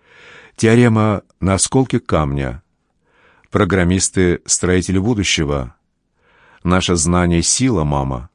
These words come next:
Единственные пределы установлены нашим сознанием. Он писал, что не существует задачи, с которой не совладали бы компьютеры. Они способны разрешить самые сложные проблемы,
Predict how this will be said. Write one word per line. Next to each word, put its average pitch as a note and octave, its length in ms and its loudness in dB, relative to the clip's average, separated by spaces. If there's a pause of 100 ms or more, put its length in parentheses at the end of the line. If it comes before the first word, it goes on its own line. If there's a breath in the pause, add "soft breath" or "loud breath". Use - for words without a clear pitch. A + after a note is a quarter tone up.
(1500)
Единственные C3+ 800 2
пределы B2 500 2
установлены G#2+ 720 2
нашим G2 340 0
сознанием. D#2+ 760 -4 (1300)
Он C3 160 2
писал, C#3 320 2
что - 160 -2
не A#2 140 2
существует A#2+ 600 0
задачи, A2 720 -2 (480 loud breath)
с - 100 -10
которой C3 540 4
не G#2+ 140 0
совладали A2 640 2
бы G#2 440 2
компьютеры. F2+ 640 -2 (840 loud breath)
Они C3 200 4
способны C3+ 600 2
разрешить A2+ 600 0
самые C3+ 340 0
сложные A#2+ 460 0
проблемы, F#2 640 -2